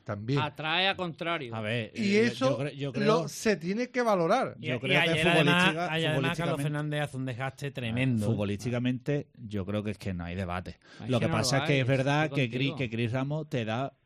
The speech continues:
Speaker 3: muchas cosas que el equipo en muchos momentos necesita. Y
Speaker 2: Claro.
Speaker 3: ayer, <laughs> ayer hizo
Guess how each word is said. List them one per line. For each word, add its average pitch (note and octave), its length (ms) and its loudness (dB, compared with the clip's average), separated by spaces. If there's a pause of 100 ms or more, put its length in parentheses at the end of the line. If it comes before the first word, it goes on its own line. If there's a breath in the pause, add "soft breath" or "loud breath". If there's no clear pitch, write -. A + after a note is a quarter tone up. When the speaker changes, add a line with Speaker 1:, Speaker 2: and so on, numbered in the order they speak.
Speaker 3:
muchas E3 540 0
cosas E3+ 400 0
que D#3 80 0
el C#3 60 2
equipo C#3 300 0
en B2 60 2
muchos E3 360 0
momentos F3 420 0
necesita. D3 680 -2
Y A#2+ 120 -2
Speaker 2:
Claro. G#2+ 160 0
Speaker 3:
ayer, B2+ 340 2
<laughs> - 400 -10
ayer A2+ 340 0
hizo F3+ 380 4